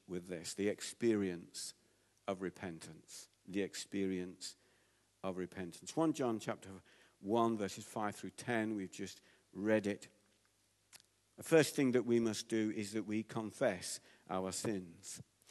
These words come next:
You know, in the scriptures, there are two words for sin. And one word means to be offense. It's an offensive thing. You find it over and over again through the scriptures. But you will also find in the New Testament,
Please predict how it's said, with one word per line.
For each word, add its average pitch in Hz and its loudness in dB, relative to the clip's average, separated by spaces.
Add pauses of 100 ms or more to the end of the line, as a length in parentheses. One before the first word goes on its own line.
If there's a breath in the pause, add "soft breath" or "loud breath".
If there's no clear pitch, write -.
(220 soft breath)
You 127 2
know, 135 6
in 135 4
the 123 2
scriptures, 147 2
there 120 2
are 107 4
two 143 2
words 113 4
for - -10
sin. 92 -2 (1160 soft breath)
And 113 4 (100)
one 165 4
word 123 6
means 123 2
to - -10
be 123 6
offense. - 2 (360)
It's 113 -4
an 113 -2
offensive 113 0
thing. 90 -4
You 113 0
find 151 4
it 127 4
over 110 2
and 104 -2
over 101 -2
again 92 -2 (380 soft breath)
through 95 0 (240 soft breath)
the 95 -6
scriptures. - -8
But - -4
you 143 2
will 147 8
also 170 4
find 117 0
in 113 -4
the 110 -2
New 107 -2
Testament, 101 -6